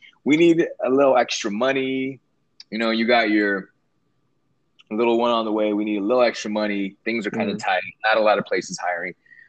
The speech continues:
Speaker 1: I'm gonna do an OnlyFans page, and, uh,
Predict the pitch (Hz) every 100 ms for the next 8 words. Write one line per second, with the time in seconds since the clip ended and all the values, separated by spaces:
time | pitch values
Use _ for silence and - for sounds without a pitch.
0 | - 127 139 120 101 104 95 95 87 90
1 | - 67 73 - _ _ _ _ _ _
2 | _ - 92 92 90 87 85 85 78